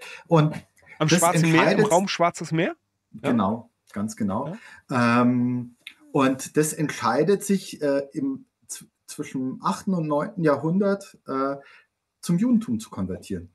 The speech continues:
Speaker 2: Ja.
Speaker 1: Ja? Also nicht nur, ähm, die,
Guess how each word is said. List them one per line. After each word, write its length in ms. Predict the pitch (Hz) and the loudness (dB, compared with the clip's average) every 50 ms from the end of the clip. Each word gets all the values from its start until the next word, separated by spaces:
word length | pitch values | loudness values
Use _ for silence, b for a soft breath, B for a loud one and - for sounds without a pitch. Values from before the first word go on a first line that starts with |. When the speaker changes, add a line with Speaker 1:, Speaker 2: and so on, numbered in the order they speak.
| _ _ | _ _
Speaker 2:
Ja. 120 | 127 120 - _ _ - | -16 -16 -16 _ _ -8
Speaker 1:
Ja? 240 | 107 117 120 120 b b b b b | -8 -6 -8 -10 b b b b b
Also 360 | - 143 143 151 151 156 - - - | -8 -6 -4 -4 -6 -6 -8 -8 -2
nicht 540 | 165 156 165 185 185 226 220 - - - - | 0 2 4 4 4 2 2 0 -6 -2 0
nur, 720 | 165 156 156 170 185 214 220 226 226 233 220 - - - | 2 2 2 2 4 6 6 6 6 4 2 0 -2 0
ähm, 960 | 147 139 139 139 139 131 139 139 143 143 147 143 139 139 139 139 139 - - - - - | 2 4 6 6 4 2 0 -2 -4 -4 -4 -4 -4 -4 -4 -6 -6 -8 -10 -14 -18 -14
die, 480 | - 131 123 127 123 120 120 120 120 - | -10 -8 -6 -4 -2 -2 -2 -4 -6 -10